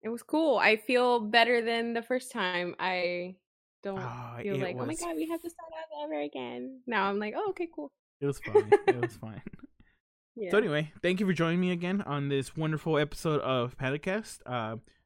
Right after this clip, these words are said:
Speaker 2: you want
Speaker 1: Thanks
Speaker 2: people
Speaker 1: for
Speaker 2: to follow you
Speaker 1: having
Speaker 2: on
Speaker 1: me.
Speaker 2: social media or no?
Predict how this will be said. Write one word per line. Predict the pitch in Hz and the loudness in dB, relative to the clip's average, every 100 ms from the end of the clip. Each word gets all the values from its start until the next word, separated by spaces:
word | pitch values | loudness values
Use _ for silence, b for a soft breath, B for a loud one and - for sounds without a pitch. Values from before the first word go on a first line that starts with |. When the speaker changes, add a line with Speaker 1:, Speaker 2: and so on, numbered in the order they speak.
| - | -2
Speaker 2:
you | 160 | 2
want | 262 175 | 2 4
Speaker 1:
Thanks | |
Speaker 2:
people | 220 226 | 4 4
Speaker 1:
for | |
Speaker 2:
to | 190 | 4
follow | 175 156 180 | 6 4 4
you | 185 | 2
Speaker 1:
having | 185 | 2
Speaker 2:
on | 247 | 2
Speaker 1:
me. | |
Speaker 2:
social | - 302 208 | -2 -2 -2
media | 202 208 | 0 -2
or | 185 | -2
no? | 131 120 | -4 -6